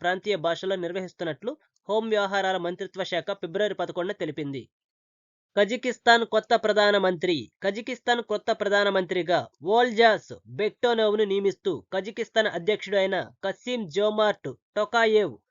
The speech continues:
సంతకం చేసినట్లు సమాచారం. హంగేరీ రాష్ట్రపతి రాజీనామా.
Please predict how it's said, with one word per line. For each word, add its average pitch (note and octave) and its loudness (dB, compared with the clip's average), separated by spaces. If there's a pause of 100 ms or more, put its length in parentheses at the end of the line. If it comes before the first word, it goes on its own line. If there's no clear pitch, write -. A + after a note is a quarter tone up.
(280)
సంతకం A3+ -2
చేసినట్లు G3+ -4
సమాచారం. E3+ -4 (1040)
హంగేరీ G#3+ 8
రాష్ట్రపతి F#3 -2 (120)
రాజీనామా. E3 2